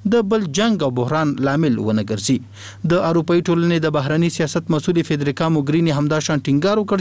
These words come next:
چې له افغانستانه به د دوی ملاتړ دوامداره وي او په اقتصادي او نورو زیربنایي برخو کې به هر اړخیزه مرسته وکړي. نوموړي وویل چې پاکستاني مشرانو هم په اسلام آباد کې له دې سره په لیدنه کې د افغانستان د سولې له پروسې او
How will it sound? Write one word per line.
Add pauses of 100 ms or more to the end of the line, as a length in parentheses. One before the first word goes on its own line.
چې
له
افغانستانه
به
د
دوی
ملاتړ
دوامداره
وي (340)
او
په
اقتصادي (140)
او (160)
نورو (100)
زیربنایي
برخو
کې
به
هر
اړخیزه
مرسته
وکړي. (440)
نوموړي
وویل
چې
پاکستاني
مشرانو
هم
په
اسلام
آباد
کې
له
دې
سره
په
لیدنه
کې
د
افغانستان
د
سولې
له
پروسې
او